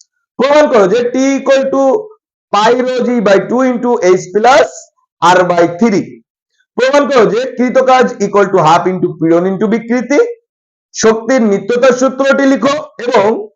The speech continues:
পরন্ত বস্তুর ক্ষেত্রে তা প্রমাণ করো। এগুলো কিন্তু রচনামূলক প্রশ্ন। এরপরে সরল দোলনের ব্যাপকলনীয় সমীকরণটি প্রতিপাদন করো।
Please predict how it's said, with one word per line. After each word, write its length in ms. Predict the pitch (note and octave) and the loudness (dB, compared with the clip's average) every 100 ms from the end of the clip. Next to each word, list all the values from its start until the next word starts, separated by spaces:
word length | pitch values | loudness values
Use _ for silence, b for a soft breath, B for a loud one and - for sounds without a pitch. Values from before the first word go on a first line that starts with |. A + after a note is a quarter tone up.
| _ _ - | _ _ 0
পরন্ত 380 | A#3 C4 C4 B3+ | 4 4 2 0
বস্তুর 320 | B3 - G#3 | 0 -2 -2
ক্ষেত্রে 340 | E3 D#3 F#3 | -2 -2 0
তা 240 | F3 A3 E4+ A5+ - _ _ _ _ - | 0 0 -2 -6 -12 _ _ _ _ -6
প্রমাণ 380 | C#4 C4 G3 | -2 0 -2
করো। 160 | C3+ C3+ | -2 -4
এগুলো 200 | A3+ D4 | -2 -2
কিন্তু 220 | D4+ D4+ | 0 0
রচনামূলক 540 | C4 G#3+ C#4+ C#4+ G3+ - | 2 2 2 2 2 0
প্রশ্ন। 300 | B2+ A2 A2 _ _ _ _ _ _ _ | -8 -8 -16 _ _ _ _ _ _ _
এরপরে 640 | A#3 B3+ B3 A#3 - - - _ _ _ _ - | -2 -2 -4 -6 -8 -12 -20 _ _ _ _ -6
সরল 360 | G#3 A#3 C4+ C4+ | 0 4 4 2
দোলনের 460 | C#4 C#4 C4+ C4 | 0 0 -2 -2
ব্যাপকলনীয় 720 | F3 F3 F3+ - A3+ A3+ A3+ A3 | 0 0 -2 -2 2 2 2 0
সমীকরণটি 640 | - F3 F#3 A3+ A#3 E3+ | 0 -2 2 2 2 0
প্রতিপাদন 540 | A3+ B3+ B3 B3+ C4 | 0 2 2 4 2
করো। 360 | B3 C4+ D4 | 0 -2 -4